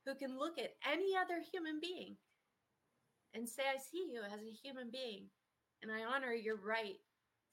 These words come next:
to live your dreams and to make a living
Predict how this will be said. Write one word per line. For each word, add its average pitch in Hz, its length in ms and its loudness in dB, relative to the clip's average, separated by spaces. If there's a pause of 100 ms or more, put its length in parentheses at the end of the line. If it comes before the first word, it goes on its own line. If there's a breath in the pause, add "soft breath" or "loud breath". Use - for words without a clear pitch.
(160)
to 208 100 -6
live 220 180 0
your 220 140 0
dreams 220 580 -6 (720)
and 214 120 -4
to 220 100 -8
make 233 240 0
a 220 60 -2
living 214 460 -4